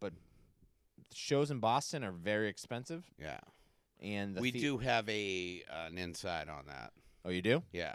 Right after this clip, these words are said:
Speaker 1: Yeah, we should, if you can get, if it comes back, I don't know if it is, but if it's ever in town, you should see it. It's really, really
Speaker 2: I
Speaker 1: funny.
Speaker 2: would like to, Sean, and I will put it on my honey-do list.
Speaker 1: The thing about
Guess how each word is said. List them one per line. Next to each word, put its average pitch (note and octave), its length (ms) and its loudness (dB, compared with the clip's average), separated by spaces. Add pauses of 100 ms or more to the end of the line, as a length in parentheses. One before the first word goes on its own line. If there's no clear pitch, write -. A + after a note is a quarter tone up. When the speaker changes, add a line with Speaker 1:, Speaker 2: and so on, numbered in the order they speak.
Speaker 1:
Yeah, B2 220 4
we G2 100 2
should, G2 400 -4
if G#2 240 -4
you A2 80 -6
can A#2 200 -6
get, B2 260 0
if A2+ 200 -2
it A#2+ 80 -4
comes D#3+ 200 0
back, D3+ 280 4
I A#2 80 4
don't B2+ 100 2
know B2 80 2
if - 100 -6
it G2 80 0
is, F#2 200 2
but E2+ 200 -6 (720)
if - 140 -10
it's - 120 -4
ever D3 160 4
in D3 60 -2
town, C#3+ 280 2
you F#2+ 60 -2
should G2 180 -6
see A2 160 -4
it. E2+ 60 0
It's E2 140 -8
really, G#2 280 0
really F#2 180 0
Speaker 2:
I - 40 -8
Speaker 1:
funny. G2+ 220 2
Speaker 2:
would D3 140 2
like F#3 240 4
to, G#2 180 0
Sean, F2 340 4
and E2+ 100 2
I F#2 60 2
will F2+ 160 -2
put - 220 2
it B2+ 100 4
on A2+ 160 2
my D2+ 200 -4
honey-do C#3 680 4
list. - 720 -4
Speaker 1:
The A#2+ 60 -2
thing G3 240 2
about A3+ 260 6